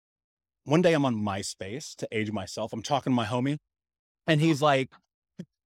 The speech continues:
"Why is that so fu-, y'all all were on MySpace. What is so funny?"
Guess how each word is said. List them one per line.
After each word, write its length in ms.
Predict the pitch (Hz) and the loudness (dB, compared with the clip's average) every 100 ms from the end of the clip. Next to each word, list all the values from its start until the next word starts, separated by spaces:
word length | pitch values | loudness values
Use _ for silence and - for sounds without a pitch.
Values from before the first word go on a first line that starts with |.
| _ _ 151 - - _ _ - | _ _ -10 -10 -14 _ _ -2
"Why 180 | 156 | 2
is 140 | 294 415 | 6 4
that 140 | 453 | 4
so 180 | 277 440 | 2 2
fu-, 160 | 269 269 202 | 4 0 4
y'all 220 | 285 285 | 4 6
all 260 | 202 240 | 6 6
were 140 | 226 214 | 4 4
on 120 | 202 | 4
MySpace. 640 | 180 196 160 - 160 135 | 4 4 2 2 2 2
What 140 | 165 185 | 2 2
is 100 | 190 | 2
so 160 | 196 | 2
funny?" 400 | 170 180 170 117 | 2 2 2 -2